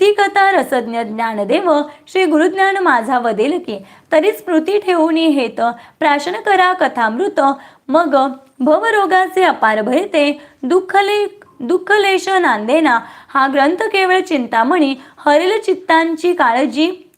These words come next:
मुळेहुनी, जैसे वृश्चिक दंशा लागोनी, विष शोषी महाराजा, तरी होणी सद्विवेक, सांडा कुटिलपणी तर्क,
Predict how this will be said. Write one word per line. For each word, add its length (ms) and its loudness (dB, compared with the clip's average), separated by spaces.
मुळेहुनी, 640 -2
जैसे 600 0
वृश्चिक 520 -2
दंशा 400 2
लागोनी, 640 0
विष 220 2
शोषी 880 0
महाराजा, 720 0
तरी 180 4
होणी 400 2
सद्विवेक, 680 -2
सांडा 360 0
कुटिलपणी 800 0
तर्क, 280 2